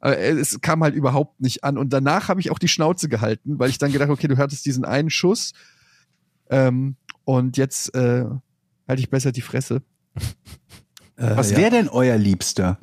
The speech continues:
Speaker 2: den ihr mal interviewen wollen würdet? Habt ihr da schon mal drüber nachgedacht? Gibt's
Speaker 1: Muss
Speaker 2: da eine
Speaker 1: es ein
Speaker 2: Nummer eins?
Speaker 1: Interview, also so ein klassisches Interview sein, oder?
Speaker 2: Was möchtest du denn sonst machen?
Speaker 1: Also es kommt auf den Star an.
Speaker 2: Podcast-Folge?
Speaker 1: Naja,
Speaker 2: Ja.
Speaker 1: bei Margot Robbie würde ich zum Beispiel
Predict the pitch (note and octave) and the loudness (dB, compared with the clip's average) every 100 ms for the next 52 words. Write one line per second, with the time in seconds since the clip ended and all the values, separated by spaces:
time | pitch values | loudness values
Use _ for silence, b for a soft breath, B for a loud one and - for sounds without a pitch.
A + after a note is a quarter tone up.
0 | - G#2+ G2+ G2+ G#2 G2 G2 - F#2 F#2 | -2 0 4 4 4 2 0 2 0 2
1 | G2 F#2 F2+ F2+ F2 D#2+ F2 E2 G#2 - | 2 2 2 2 2 2 0 0 -2 -2
2 | G2+ G2 A2 A2+ A2 A2 G#2 G#2+ C3 C#3+ | 0 0 2 2 2 2 2 2 0 -2
3 | D#3+ - - C3 E3+ B3 A#3+ - G#2 G2+ | -2 -4 -6 -2 2 4 4 4 4 4
4 | F3+ A3+ C4 B3 - C3+ C#3+ C3 - F3+ | 2 2 0 0 -2 0 0 -2 -2 -2
5 | G3+ C#3+ - E3+ G#3+ F#3+ F3 E3 D3 C3+ | -2 -4 -6 -6 -4 -2 -2 -2 -2 0
6 | B2+ C3 _ _ _ B2+ B2 C#3 C3 - | 0 -2 _ _ _ -6 0 0 0 2
7 | D3+ C3 D#3+ - G2 G2+ - b b _ | 2 4 2 0 0 0 -4 b b _
8 | _ _ _ _ _ _ - A2 - D3 | _ _ _ _ _ _ -8 -6 -4 -6
9 | - D#3 A#2+ A#2 G#2+ - - _ _ - | -4 -8 -6 -4 -4 -6 -14 _ _ -8
10 | - B2 A#2 F3 C3+ A#2 - A2+ A2 C3 | -2 0 2 0 0 0 0 0 2 2
11 | G#3+ _ - A#2+ A2+ A2+ G#2 G#2 A#2 A2+ | -2 _ -6 0 2 2 0 -2 0 0
12 | G2+ A2+ D#3 E3+ C3 C#3 C#3 - B2 B2 | 0 0 0 0 0 -4 -4 -4 -2 -2
13 | - B2 A#2 A2+ | -2 -2 0 0